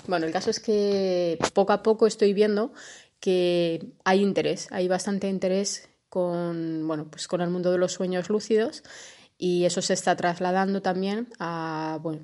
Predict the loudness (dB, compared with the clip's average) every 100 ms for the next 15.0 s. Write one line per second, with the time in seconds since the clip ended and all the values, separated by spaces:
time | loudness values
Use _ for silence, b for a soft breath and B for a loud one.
0 | -12 -6 -2 0 0 -2 -2 -2 -2 -4
1 | -4 -8 -12 -10 -4 -2 0 2 2 2
2 | 0 0 0 0 0 -2 0 2 2 0
3 | -2 0 0 0 -2 -2 -2 0 0 0
4 | 0 -2 B B B B -8 -4 -2 0
5 | -2 0 2 2 2 2 2 0 -4 -4
6 | -6 -8 -10 -12 _ _ _ _ _ _
7 | _ _ _ _ _ -14 -6 -2 2 2
8 | 2 2 2 0 -2 -6 -2 -2 -2 -2
9 | -4 -6 -8 -4 -4 -2 -2 -2 -2 -2
10 | 0 2 0 0 -2 -2 -4 -2 -4 -2
11 | -6 -6 B B B B B -2 4 6
12 | 6 6 4 0 4 4 4 4 0 0
13 | 0 0 -2 -6 -8 _ -2 -2 0 -2
14 | -2 -4 -4 -4 -2 0 0 0 0 -2